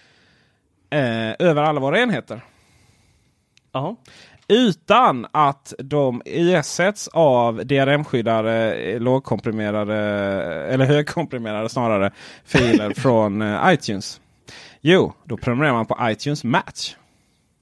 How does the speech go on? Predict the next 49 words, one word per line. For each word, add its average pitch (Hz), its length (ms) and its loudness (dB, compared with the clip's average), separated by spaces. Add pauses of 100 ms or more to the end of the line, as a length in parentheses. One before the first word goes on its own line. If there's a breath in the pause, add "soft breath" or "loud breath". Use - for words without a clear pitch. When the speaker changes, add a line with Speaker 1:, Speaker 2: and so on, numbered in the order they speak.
(520)
Speaker 2:
Okej. - 400 -4 (280)
Speaker 1:
Mm. 147 180 -10 (140)
En 180 100 -8
gammal 196 220 2
tjänst 123 300 0
som 147 120 -2
fanns 147 280 -2
innan, 165 540 0
eh, 175 580 0
Apple 170 200 -2
Music 170 340 -2
kom. - 200 -2 (840 soft breath)
Speaker 2:
Mhm. - 320 -10
Speaker 1:
Så 170 100 0
att 175 60 0
det 254 60 6
är 269 60 4
lite 175 200 2
tips 254 260 0
från 208 120 -6
coachen. 156 340 2
Och 202 40 4
det 202 60 6
visar 220 260 4
sig 208 140 4
att 190 100 0
de 190 120 -4
har 196 60 4
sänkt 143 300 -2
priset 143 400 2
från 147 160 -4
typ 147 160 -2
sjuhundrafemtio 143 580 0
spänn 127 300 0
till, 123 340 -2
jag 92 60 -10
vet 82 160 -4
inte 120 120 -4
vad, 117 200 -2
tvåhundrafyrtio 156 520 0
om 160 100 0
året 127 240 2
eller 156 60 2
någonting. 151 340 -2
Så - 120 0
det 139 60 2
var 139 100 2
ju 156 240 0
ingenting. 151 340 0